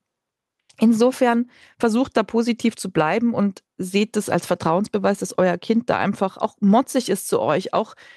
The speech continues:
äh, ja, sich daneben benimmt. Ähm, heißt ja nichts anderes, als es hat das Vertrauen zu euch, dass es das bei euch machen darf. Die Bindung ist so gut, dass es davon ausgeht, dass es die aushält. Und, ähm, das finde ich sehr, sehr wichtig. So,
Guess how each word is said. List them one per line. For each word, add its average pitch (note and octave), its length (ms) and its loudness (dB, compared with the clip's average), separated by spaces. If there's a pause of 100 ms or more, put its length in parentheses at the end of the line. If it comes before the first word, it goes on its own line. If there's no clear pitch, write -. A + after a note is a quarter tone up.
(140)
äh, C#3+ 300 -20
ja, G#3+ 380 2 (180)
sich - 260 -4 (120)
daneben F#3+ 400 4
benimmt. C#4+ 480 2 (340)
Ähm, A3 260 4 (240)
heißt G#3 260 2
ja G#3+ 100 4
nichts G#3+ 220 -2
anderes, G#3+ 360 -4
als - 220 -2
es G3 120 -4
hat G3 140 -2
das G3+ 100 -6
Vertrauen F#3 420 0
zu G#3 100 0
euch, G#3 140 2
dass F#3+ 140 0
es G3 100 -2
das F#3 140 -4
bei - 140 -6
euch E3 180 -2
machen D#3+ 260 0
darf. D3+ 240 -2
Die F3 100 -4
Bindung G#3 340 2
ist - 140 -6
so G#3 120 0
gut, - 560 -2
dass F#3+ 200 -4
es F#3+ 100 -6
davon - 280 -4
ausgeht, F3+ 340 -4
dass E3 100 0
es E3+ 100 -8
die - 180 -12
aushält. - 440 -4
Und, - 420 -2
ähm, D#3+ 240 0 (680)
das F3 160 -2
finde F#3 260 0
ich E3+ 80 -4
sehr, D#3+ 220 0
sehr D#3 200 -2
wichtig. - 440 -10 (640)
So, - 280 -2